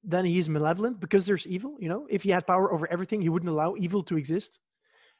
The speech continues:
And so he had, like, the whole reasoning, which basically says that God is either not omnipotent or malevolent.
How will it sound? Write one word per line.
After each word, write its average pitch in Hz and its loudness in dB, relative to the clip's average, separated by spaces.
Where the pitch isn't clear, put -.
And 165 -8
so 160 -2
he 156 2
had, 165 4
like, 170 2
the 165 0
whole 180 4
reasoning, 180 0
which 160 -4
basically 170 0
says 175 0
that 160 0
God 165 0
is 170 -4
either 175 -2
not 165 -2
omnipotent 185 -4
or 185 4
malevolent. 156 0